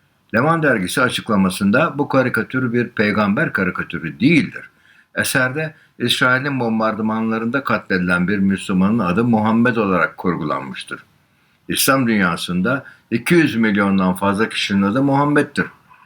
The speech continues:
Eserde Hazreti Muhammed'e hiçbir referans yoktur dedi. Adalet Bakanı Yılmaz Tunç, Le Monde dergisine dini değerleri alenen aşağılama iddiasıyla soruşturma başlatıldığını açıkladı.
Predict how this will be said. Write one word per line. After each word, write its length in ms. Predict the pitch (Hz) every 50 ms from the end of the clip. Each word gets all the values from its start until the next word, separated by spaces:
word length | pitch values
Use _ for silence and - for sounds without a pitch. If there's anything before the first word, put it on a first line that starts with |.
| _ - _ _ _
Eserde 560 | - 110 107 - 113 107 104 101 127 147 143 139 - - _ _
Hazreti 360 | _ 110 110 101 113 107 95 120
Muhammed'e 540 | 117 110 107 107 104 104 104 104 104 104
hiçbir 420 | 147 185 - 170 - - 117 104 98
referans 600 | 104 98 - - 107 113 131 156 156 - - -
yoktur 420 | 123 135 - - - 95 76 65 - _ -
dedi. 260 | 69 73 71 64 - - _ _ _ _ - - - _ _ _ _ _ _ _ _ _ - - - - - -
Adalet 400 | - 127 160 175 180 - - -
Bakanı 260 | 95 - - 76 78
Yılmaz 380 | 95 113 113 104 95 92 - -
Tunç, 360 | 135 147 160 156 - - - - _ - - _ _
Le 60 | 104 104
Monde 280 | 110 117 123 120 104
dergisine 580 | 98 95 90 80 82 - - 110 120 131 131 127 - _ _ _ _ - 71
dini 340 | 85 92 101 110 117 113
değerleri 480 | 107 107 101 98 101 98 98 101 101 107
alenen 500 | - - 131 131 127 117 113 104 98 95
aşağılama 640 | 87 90 - - 98 90 87 87 85 82 82 82 82
iddiasıyla 800 | 95 90 78 90 82 82 82 - - 92 92 101 123 135 139
soruşturma 640 | 131 - 120 113 110 107 95 - 117 113 143 165 156
başlatıldığını 680 | 147 123 - - 95 90 - 87 78 73 82 80 80
açıkladı. 480 | 73 - - - - 82 71 64 71 -